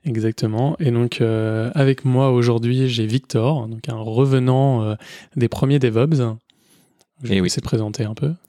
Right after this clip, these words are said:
Speaker 2: Eh bien, moi, c'est Victor. Et effectivement, j'étais là dans les premiers DevOps. Euh, je crois, les deux ou trois premiers épisodes, donc ça commence à dater un petit peu. Et je suis très content de revenir.
Speaker 1: Super. Et donc, en ce moment, qu'est-ce que tu fais ? Juste une petite présentation, poste, euh,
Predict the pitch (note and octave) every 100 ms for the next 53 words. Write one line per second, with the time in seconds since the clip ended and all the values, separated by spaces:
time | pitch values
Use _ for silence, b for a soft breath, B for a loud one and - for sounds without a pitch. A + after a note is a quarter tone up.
0 | b b b b b b b _ A2 G#2+
1 | G#2 C#3+ D3 A#2+ G#2 G#2 A2 A2 F#2 B2
2 | - A#2 A#2+ A#2+ G2+ F#2+ G2+ F2 E2+ -
3 | G#2+ G#2+ G2+ G2 A2+ B2 B2 - F2+ E2
4 | E2 D#2+ D#2 - _ _ _ - - F2+
5 | - F#2 F2 E2+ F2 A#2+ A2 - G#2+ -
6 | F#2+ G2 F2+ F#2 F2+ G#2 F#2 F#2 - B2+
7 | C#3+ G2+ G2+ G#2+ G#2 - F#2 C#3 B B
8 | B B B B B B _ F2+ E2+ F2+
9 | - - E3 B2 G#2+ B2 G#2+ F#2+ E2+ E2
10 | D2+ - _ _ _ _ _ _ _ _
11 | _ _ - B2 A#2+ B2 B2+ A2 G#2+ A2+
12 | A2 - A2+ A#2 B2 - - - - B2+
13 | A#2+ A2+ A#2 A2+ A#2 - A#2+ A2+ A#2+ -
14 | B2+ - A#2+ B2+ - A#2+ A#2